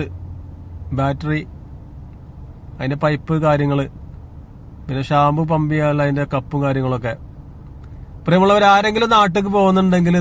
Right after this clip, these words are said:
നിങ്ങൾ ഇതൊന്ന് വാങ്ങിക്കോളൂ, നിങ്ങൾക്ക് ഒരിക്കലും നഷ്ടം വരില്ല. ചെറിയ പൈസക്ക് ഒരു അടിപൊളി കാർ വാഷ്. ഒരു ബക്കറ്റ് വെള്ളം ഉണ്ടെങ്കിൽ നിങ്ങൾക്ക് മോട്ടോർ സൈക്കിളും കാറും ഒക്കെ വളരെ ഈസി ആയിട്ട് തന്നെ നിങ്ങൾക്ക് കഴുകുക. അതുപോലെ തന്നെ ഇനി വേ-, ചെടി അനക്കണോ പച്ചക്കറി അനക്കണോ അതിനും പറ്റും.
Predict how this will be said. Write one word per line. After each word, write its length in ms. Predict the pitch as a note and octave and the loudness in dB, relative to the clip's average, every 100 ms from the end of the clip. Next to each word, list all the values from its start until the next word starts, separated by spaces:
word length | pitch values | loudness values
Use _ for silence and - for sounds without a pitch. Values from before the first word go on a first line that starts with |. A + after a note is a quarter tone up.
| E3+ | 4
നിങ്ങൾ 160 | E3+ F3 | 4 4
ഇതൊന്ന് 220 | E3+ E3 E3+ | 4 4 4
വാങ്ങിക്കോളൂ, 340 | D3+ D3 D3 D#3 | 2 2 2 2
നിങ്ങൾക്ക് 300 | D#3+ D#3 F3 | 2 2 2
ഒരിക്കലും 360 | E3 - F3+ F3+ | 0 0 2 2
നഷ്ടം 260 | D3+ F3+ D#3+ | 2 2 2
വരില്ല. 200 | C3 C#3+ D#3+ - - - - - - - - - - - - - | 4 2 0 -8 -18 -20 -20 -20 -20 -20 -20 -18 -18 -18 -12 2
ചെറിയ 220 | F3 G3+ G#3+ G#3+ | 4 6 4 4
പൈസക്ക് 380 | E3+ F#3+ G3+ G3 F#3 | 4 2 2 0 0
ഒരു 80 | F3 E3+ | 2 2
അടിപൊളി 500 | D3 E3+ F#3 F#3+ F#3+ - D3+ | 2 2 4 4 0 -2 2
കാർ 140 | D3 C#3 | 4 4
വാഷ്. 200 | C3+ - - - - - - - - - - - - | 0 -4 -14 -18 -16 -16 -16 -16 -16 -16 -16 -6 0
ഒരു 100 | G3 G#3+ | 4 4
ബക്കറ്റ് 300 | F3+ G3+ G#3 | 4 2 4
വെള്ളം 160 | F#3+ F#3 | 4 4
ഉണ്ടെങ്കിൽ 260 | F#3 F3+ F3 | 4 4 4
നിങ്ങൾക്ക് 260 | E3+ D#3 F3 E3+ | 2 2 0 2
മോട്ടോർ 200 | D3+ D3 | 0 2
സൈക്കിളും 280 | D#3+ D#3+ E3+ D#3+ | 0 0 0 4
കാറും 300 | D#3 D3+ D3+ C3+ | 4 4 2 0
ഒക്കെ 140 | D3 C#3+ | 2 4
വളരെ 260 | C#3+ D3+ D#3+ | 4 4 2
ഈസി 120 | D#3 | 0
ആയിട്ട് 120 | D3+ | 0
തന്നെ 200 | D3+ D3+ D3+ | 0 0 0
നിങ്ങൾക്ക് 220 | D3 C#3 C#3+ | -2 -2 -2
കഴുകുക. 220 | B2+ B2+ B2+ | 0 0 0
അതുപോലെ 200 | C#3 C#3+ | 0 0
തന്നെ 140 | D#3 D#3 | 2 2
ഇനി 80 | D#3+ D#3+ | 2 2
വേ-, 80 | D#3+ | 2
ചെടി 180 | D#3+ D3+ E3 | 2 2 2
അനക്കണോ 300 | E3 D#3+ D3+ | 2 0 0
പച്ചക്കറി 340 | D3+ - D3 D3+ | 0 0 -2 0
അനക്കണോ 220 | D3 D3 C#3+ | 0 0 2
അതിനും 160 | D3 D3 | 2 2
പറ്റും. 220 | C#3 | 0